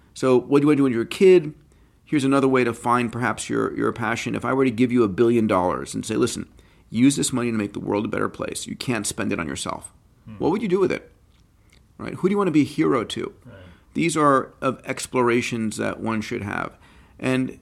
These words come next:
Speaker 1: and your M T P, your massively transformative purpose, it can change over time. My earliest M T P was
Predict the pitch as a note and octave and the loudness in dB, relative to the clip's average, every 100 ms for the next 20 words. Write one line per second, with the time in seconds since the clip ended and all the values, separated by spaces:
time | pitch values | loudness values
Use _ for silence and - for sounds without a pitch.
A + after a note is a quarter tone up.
0 | - C3+ C3 B2 B2+ B2+ B2 A2+ - - | -8 -4 -2 -2 0 0 2 0 -6 -4
1 | D#3 D#3 D3 C#3+ B2 C#3+ C3 G#2+ G#2 F#2+ | -2 -2 -2 -4 0 2 2 2 -2 -4
2 | - A#2+ A2 A2 B2 A#2 G#2 - C3 - | -4 -4 -4 -6 -4 -4 -4 -4 -4 -4
3 | - - _ - - F3+ D3 - D#3+ D#3+ | -8 -14 _ -2 0 0 -2 -2 2 2
4 | C#3 B2+ D#3 D3+ C3 B1 - - _ - | 2 0 -2 -4 -4 -6 -10 -16 _ -20
5 | _ - A#2+ - C#3 C#3 C3 C3+ B2+ C3 | _ -2 0 4 6 6 2 0 0 -2
6 | A2+ C3+ C3 A2+ G#2+ | 0 2 2 2 -2